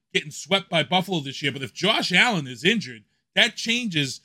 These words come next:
every matchup coming up in the A F C East. That makes the A F C East a, a dogfight right now. But we're gonna get into this. We're gonna be putting up the, um,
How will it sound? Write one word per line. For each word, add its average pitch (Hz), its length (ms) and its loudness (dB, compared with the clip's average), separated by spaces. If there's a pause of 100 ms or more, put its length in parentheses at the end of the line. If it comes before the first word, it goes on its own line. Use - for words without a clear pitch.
(400)
every 254 260 4
matchup 202 480 4
coming 160 300 -6
up 151 160 -4
in 139 40 -10
the 143 180 -2
A 143 40 2
F 135 60 -4
C 135 280 -16
East. 170 260 -20 (420)
That 175 180 2
makes 180 240 -2
the 160 240 0
A 156 40 2
F 143 60 -6
C 151 180 -8
East 139 380 -18
a, 131 100 -14 (500)
a 117 160 -8
dogfight 147 680 0 (460)
right 131 180 -2
now. 127 160 0
But 120 140 -8
we're 160 80 -8
gonna 180 180 2
get 180 160 6
into 180 220 0
this. 147 280 0
We're 135 100 -16
gonna 156 140 -2
be 160 140 -8
putting 165 260 -16
up 156 120 -10
the, 147 280 -6
um, 127 360 -4